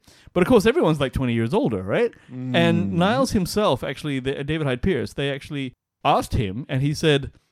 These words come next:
Speaker 1: "Well, one, I was too busy doing some other thing that he's doing, but also I'm not really interested in, in revisiting that character." And
Speaker 2: Fair enough.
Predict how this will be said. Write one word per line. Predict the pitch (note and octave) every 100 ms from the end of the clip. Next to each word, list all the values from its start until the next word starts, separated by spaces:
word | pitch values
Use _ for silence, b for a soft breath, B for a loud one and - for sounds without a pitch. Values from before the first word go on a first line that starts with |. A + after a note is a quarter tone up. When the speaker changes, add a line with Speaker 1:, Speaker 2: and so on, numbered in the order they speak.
| _
Speaker 1:
"Well, | D3 D3
one, | F3 D3
I | A#2+
was | A#2+
too | C#3
busy | A#2+ A2+ A#2
doing | A2+ A2+
some | A2
other | G#2 G#2
thing | A#2+ G#2
that | G2+
he's | G2
doing, | G2+ G#2
but | A2
also | C3+ C3+ - B2+ A#2+ - b b _
I'm | G3 C#4+
not | F4
really | G#3 F#3 D3
interested | D3 D3 - B2+
in, | A2+ B2
in | C3 A#2+
revisiting | A#2 A#2 A2 A2+
that | A2 -
character." | D3+ F#3+ D#3+ A2 -
And | C3+
Speaker 2:
Fair | C#3+
enough. | D#3+ -